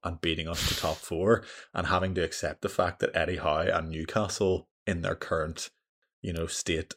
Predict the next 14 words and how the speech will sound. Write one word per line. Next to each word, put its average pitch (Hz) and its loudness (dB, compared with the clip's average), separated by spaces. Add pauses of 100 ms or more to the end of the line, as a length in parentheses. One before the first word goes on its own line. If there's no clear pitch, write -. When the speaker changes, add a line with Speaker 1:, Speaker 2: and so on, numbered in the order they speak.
Speaker 1:
of 80 0 (440)
development 92 0 (220)
are 85 2
better 80 0
than 117 2
us, - 0
and 85 -8
just - -4
being 85 2
unable 82 -2
to - -6
do 78 -6
so, 92 2
basically. 95 0